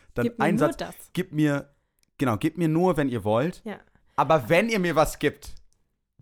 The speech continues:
Speaker 1: dann bitte
Speaker 2: Dann
Speaker 1: nur was von dem heißen
Speaker 2: hab ich hier,
Speaker 1: Scheiß
Speaker 2: hab ich
Speaker 1: hier.“
Speaker 2: hier was vorbereitet? Das ist meine Wunschliste. Ähm, genau, und dann aber auch direkt, ah ja.
Speaker 1: Na, und
Speaker 2: Also,
Speaker 1: das klingt ja auch
Speaker 2: ihr
Speaker 1: alles
Speaker 2: seid
Speaker 1: nach schon auch teurem Zeugs, so,
Speaker 2: Ja,
Speaker 1: ne?
Speaker 2: voll.
Speaker 1: Also
Speaker 2: Ihr seid eh jetzt die ganze Zeit,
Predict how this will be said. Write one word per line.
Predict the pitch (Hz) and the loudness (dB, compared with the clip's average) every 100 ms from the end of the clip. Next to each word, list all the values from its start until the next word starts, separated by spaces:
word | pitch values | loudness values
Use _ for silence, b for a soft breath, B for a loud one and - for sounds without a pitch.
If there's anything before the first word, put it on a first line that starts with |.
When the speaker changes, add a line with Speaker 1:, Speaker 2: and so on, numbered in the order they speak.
| - | 0
Speaker 1:
dann | 156 175 185 | 2 2 0
bitte | 147 156 156 | -2 0 2
Speaker 2:
Dann | 143 156 | 2 2
Speaker 1:
nur | 180 170 | 2 0
was | 170 | 0
von | - 147 | 0 -2
dem | 143 139 | 0 2
heißen | 143 269 | 2 2
Speaker 2:
hab | 330 | 0
ich | |
hier, | - 123 | 2 2
Speaker 1:
Scheiß | 120 - | 0 -4
Speaker 2:
hab | |
ich | 240 | -4
Speaker 1:
hier.“ | 226 | -4
Speaker 2:
hier | |
was | 226 208 | -4 -8
vorbereitet? | - 247 349 311 311 320 339 | -6 -6 -4 -6 -6 -6 -6
Das | 233 | -4
ist | 226 | -4
meine | 233 202 190 190 | -4 -6 -8 -8
Wunschliste. | 214 349 - 302 339 - 370 440 466 | -6 -6 -10 -12 -12 -12 -14 -14 -12
Ähm, | - 240 240 240 240 240 b b b b b b _ _ | -10 -6 -6 -6 -6 -8 b b b b b b _ _
genau, | 226 214 185 | -2 0 0
und | 190 | 0
dann | 196 | 0
aber | 233 196 | 0 0
auch | 202 | -4
direkt, | 214 196 190 - - _ _ - | -6 -8 -8 -14 -18 _ _ -6
ah | |
ja. | 294 180 196 - _ _ _ | -6 -6 -10 -16 _ _ _
Speaker 1:
Na, | 180 | -2
und | 196 | 0
Speaker 2:
Also, | |
Speaker 1:
das | 247 | 0
klingt | 226 | 2
ja | 190 | 2
auch | |
Speaker 2:
ihr | - | 2
Speaker 1:
alles | 247 | 2
Speaker 2:
seid | |
Speaker 1:
nach | 165 - 120 | 0 -2 -6
schon | - 175 - | -6 -4 -6
auch | - | -8
teurem | - 156 139 127 | -2 0 2 -2
Zeugs, | - 147 113 - | 0 0 0 -6
so, | |
Speaker 2:
Ja, | - - 135 | -10 -8 -6
Speaker 1:
ne? | 170 | -4
Speaker 2:
voll. | 143 | -4
Speaker 1:
Also | - 139 - b b _ | -4 -6 -8 b b _
Speaker 2:
Ihr | 214 | -4
seid | 226 226 | -4 -2
eh | 226 269 | -4 -2
jetzt | 247 226 | -2 -4
die | |
ganze | 208 233 247 | -6 -6 -4
Zeit, | 247 226 - | -4 -6 -10